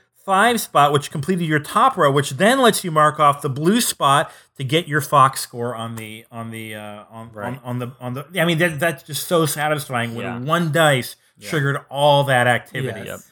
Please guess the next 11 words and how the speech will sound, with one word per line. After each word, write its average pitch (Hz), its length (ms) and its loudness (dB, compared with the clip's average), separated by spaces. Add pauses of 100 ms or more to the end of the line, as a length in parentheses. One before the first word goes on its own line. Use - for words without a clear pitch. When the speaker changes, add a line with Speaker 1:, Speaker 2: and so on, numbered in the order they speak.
(160)
Speaker 2:
Yep. - 80 -20 (220)
Speaker 1:
If 143 180 -6
you're 160 140 -4
into 165 180 -4
Euro 196 380 4
games 123 340 -2
where 127 80 -10
you 120 100 -6
get 120 200 -12
to - 80 -20
convert 131 460 -8